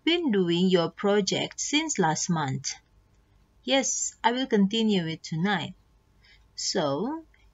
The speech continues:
in this sentence, we use have been doing or present perfect continuous because we want to indicate that something started happening in the past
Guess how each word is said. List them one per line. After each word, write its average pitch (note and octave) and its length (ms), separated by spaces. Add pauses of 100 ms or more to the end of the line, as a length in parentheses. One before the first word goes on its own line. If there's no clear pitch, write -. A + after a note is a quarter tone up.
in F#3+ 180
this D4 260
sentence, F#3 720 (160)
we G3 100
use B3+ 280 (160)
have A3 180
been D4+ 380
doing E3+ 480 (420)
or F3+ 260
present A3+ 600
perfect C#4 440
continuous F#3 920 (440)
because F#3+ 720 (160)
we G3 140
want C4 420
to F#3+ 240
indicate A#3 800 (120)
that E3 200
something A3+ 760 (280)
started C4+ 680 (240)
happening F#3+ 720
in F#3+ 200
the D#3 140 (100)
past F3+ 500